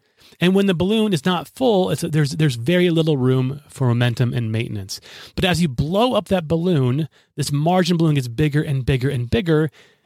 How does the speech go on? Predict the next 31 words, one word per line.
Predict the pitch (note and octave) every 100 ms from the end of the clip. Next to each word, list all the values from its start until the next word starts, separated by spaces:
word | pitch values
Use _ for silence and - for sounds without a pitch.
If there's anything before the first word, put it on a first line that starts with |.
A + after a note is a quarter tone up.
| _
and | F3
there's | G#3 E3+
more | G#3 A3+
room | G3+ G3 G3+
for | F#3+
momentum, | F3 D#3+ D3+ D3+ E3+ E3 E3+
and | C#3+
there's | D3+ C3+
more | C#3 C3
room | B2+ B2+
for | C#3+
maintenance. | C#3 F#3+ D3 G#2 G2+ - - - _ -
This | D#3+ G3+ F#3+
is | C#3+
margin. | C3+ D#3+ C3+ C3
It's | - -
the | D3+ F#3+ F3+ A#2
<laughs> | A2+ B2
most | F3 G#3
important | F3 F3+ F3+ D3+
thing | - F3+
in | E3
your | D3
life, | D3+ G3 - - - - _ _ D3+
because | E3 F3+
it's | E3
like | F#3+ D#3 C#3+
the | D#3
more | E3 G#3+ A#3
you | F#3+
can | E3+ E3